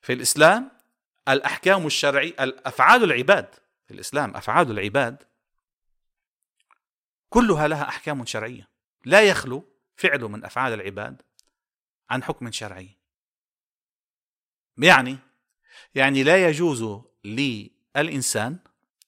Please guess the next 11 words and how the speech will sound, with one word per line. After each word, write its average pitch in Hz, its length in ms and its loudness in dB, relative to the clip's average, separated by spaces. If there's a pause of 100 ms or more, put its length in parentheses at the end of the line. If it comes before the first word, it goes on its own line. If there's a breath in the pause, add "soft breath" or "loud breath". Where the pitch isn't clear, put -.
(460 soft breath)
أن 139 180 0
يقدم 117 460 -2
على 113 360 0
أي 185 200 -2
فعل 135 460 2 (340)
قبل 147 220 6
أن 131 140 -2
يعرف 147 320 -2
حكم - 260 -8
الله 175 280 -2
فيه. 190 300 -12